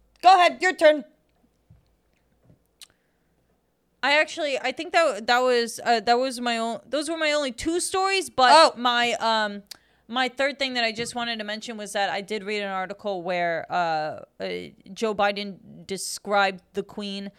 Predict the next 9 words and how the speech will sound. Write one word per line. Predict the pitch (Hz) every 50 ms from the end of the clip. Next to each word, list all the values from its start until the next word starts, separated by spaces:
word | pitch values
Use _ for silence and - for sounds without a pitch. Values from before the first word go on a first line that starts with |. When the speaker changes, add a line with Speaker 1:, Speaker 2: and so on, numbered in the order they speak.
| _ _ _ -
Speaker 2:
as | - 190 190 180
a | 190 190
decent. | - - 202 190 175 - - 160 156 - -
And | - 190 196
I | 196 196
just | 196 196 214 202 - -
wanna | 196 185 180 180
say | - - 190 180 175
that | 165 170 165 160 160